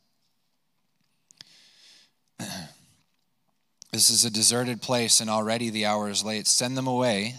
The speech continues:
that they may go into the surrounding country and villages and buy themselves bread, for they have nothing to eat." But he answered and said to them, "You give them something to eat." And they said to him,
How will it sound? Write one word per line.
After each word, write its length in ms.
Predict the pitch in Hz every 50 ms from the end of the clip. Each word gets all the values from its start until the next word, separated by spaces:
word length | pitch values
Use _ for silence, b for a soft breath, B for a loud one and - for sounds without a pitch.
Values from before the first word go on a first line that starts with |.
| - _ _ _ _ _ _ _ _ _ _ _ -
that 120 | 104 98
they 100 | 113 117
may 160 | 113 113 110
go 220 | 98 110 110 113 117
into 200 | 117 113 - 120
the 120 | 113 113
surrounding 460 | - - - 113 107 110 107 107 101
country 380 | - - 120 117 110 - 120 110
and 140 | 104 98 92
villages 460 | 110 117 120 117 98 101 98 92 -
and 120 | 98 95
buy 200 | 90 98 104 104
themselves 480 | 101 101 101 - - 107 101 95 98 -
bread, 360 | - 110 113 117 113 104 95
for 140 | - - 104
they 180 | 92 101 104 104
have 160 | 104 98 90
nothing 360 | 101 104 98 - - 104 95
to 60 | 90
eat." 340 | - 67 104 113 104 95 - b b b b b b b b b b b
But 140 | _ 104 95
he 200 | 92 120 123 113
answered 360 | 123 131 139 - - 147 131
and 100 | 127 117
said 240 | - - 131 120 113 -
to 120 | 120 107
them, 180 | 107 110 104 101
"You 240 | 92 101 120 131
give 220 | 127 117 110 104 92
them 180 | 98 95 92
something 400 | - - 107 92 87 - 95 90 85
to 120 | - 87
eat." 240 | - 92 87 76 - _ _ _ _ _ _ _ _ _ _ _ _ _ _ _ _ _ _ _ _ _ _ _ _ _ _ _ _ _ _ _ _ _ _ _ _ _ _ _ _ _ _ -
And 80 | 107
they 120 | 110 117 113
said 240 | - - 123 113 113
to 100 | 117 117
him, 120 | 113 110